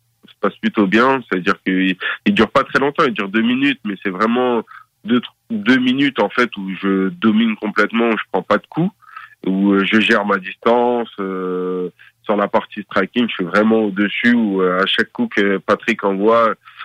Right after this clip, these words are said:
euh, je le mets, je mets des esquives et je le mets un peu dans le vent.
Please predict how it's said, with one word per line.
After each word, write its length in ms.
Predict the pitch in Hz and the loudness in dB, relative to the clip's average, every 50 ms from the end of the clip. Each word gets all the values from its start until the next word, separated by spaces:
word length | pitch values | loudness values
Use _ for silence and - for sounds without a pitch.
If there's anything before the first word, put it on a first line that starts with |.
| - _ _ | -18 _ _
euh, 320 | - 104 104 104 98 101 98 | -8 -6 -4 -4 -6 -6 -8
je 100 | 90 104 | -4 -2
le 60 | 110 | -2
mets, 280 | 107 107 110 110 101 - _ - | 0 0 -2 -2 -4 -6 _ -8
je 180 | 113 98 92 98 | -8 -6 -6 -2
mets 180 | 104 110 107 101 | 0 0 0 0
des 260 | 101 107 104 101 107 | 0 0 0 0 -4
esquives 320 | 98 - - 131 113 110 | -4 0 0 0 2 2
et 60 | 104 | 0
je 120 | 95 - 101 | 0 0 0
le 40 | 92 | 0
mets 100 | 95 95 | 2 0
un 100 | 95 92 | 0 0
peu 140 | - 101 | 0 -2
dans 140 | 95 92 92 | 0 0 0
le 120 | 95 95 104 | 0 2 2
vent. 200 | 120 143 180 | 2 2 2